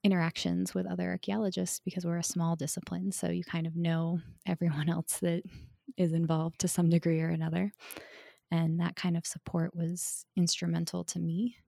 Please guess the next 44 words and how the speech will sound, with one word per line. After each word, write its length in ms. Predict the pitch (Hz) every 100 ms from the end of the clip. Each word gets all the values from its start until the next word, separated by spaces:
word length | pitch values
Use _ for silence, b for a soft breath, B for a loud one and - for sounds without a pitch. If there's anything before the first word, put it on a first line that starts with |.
| _ _ 233
getting 220 | 226 226
to 120 | -
where 120 | 240
I 60 | 240
am 180 | 240 240
today 360 | - 262 277
and 240 | 254 170 170 -
getting 280 | 180 175 170
to 340 | - 175 170
provide 480 | - 170 160 160 165
that 180 | 175 190
kind 200 | 185 185
of 80 | -
support 480 | - - - 180 -
and 160 | 175
work 220 | 170 170 180
with 120 | 170
students 600 | - 170 170 170 - - -
and 400 | 170 170 175 185 b b b b b b
help 220 | - -
kind 200 | - 302
of 80 | 269
show 220 | - 185
them 180 | 190 190
how, 720 | 175 - 175 175 175 175 185 208
how 160 | 208
to 80 | 202
go 140 | 190
about 280 | 185 175 196 -
this, 280 | 202 - -
because 200 | 185 190
that's 220 | 240 -
the 120 | 208
other 180 | 185 175
side 340 | 165 - 165 170
of 200 | 175 170
academia, 600 | 170 - 202 214 165 165 170
is 100 | -
a 100 | 170
lot 160 | 170 170
of 120 | 170
it's 240 | 170 - -
not 500 | 175 165 165 165 160 - _
clear. 640 | - - 165 160 190 202